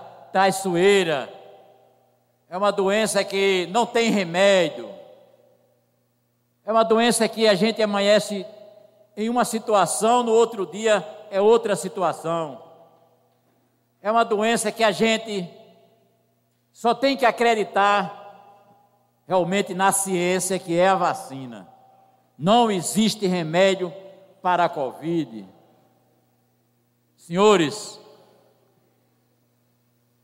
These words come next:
chegando de Salvador na quinta-feira à noite,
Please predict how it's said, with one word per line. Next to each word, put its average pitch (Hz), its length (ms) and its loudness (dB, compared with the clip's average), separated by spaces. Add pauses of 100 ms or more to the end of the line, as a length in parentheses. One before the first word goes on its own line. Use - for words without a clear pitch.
(800)
chegando 220 460 2
de 226 100 -2
Salvador 214 800 4
na 190 140 0
quinta-feira 185 640 0
à - 20 2
noite, 202 440 2